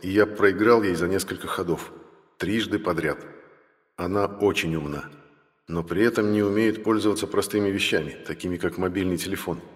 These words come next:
Когда я предложил ей определить, что за аппарат в моей руке, она этого сделать не смогла, как если б никогда не видела ни одного смартфона.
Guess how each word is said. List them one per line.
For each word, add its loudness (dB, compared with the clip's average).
Когда -2
я 6
предложил 4
ей 6
определить, 0
что 0
за 4
аппарат 4
в -4
моей 0
руке, -4
она -4
этого 0
сделать 2
не 0
смогла, 0
как -4
если 0
б -6
никогда 4
не 0
видела 0
ни 0
одного 2
смартфона. -4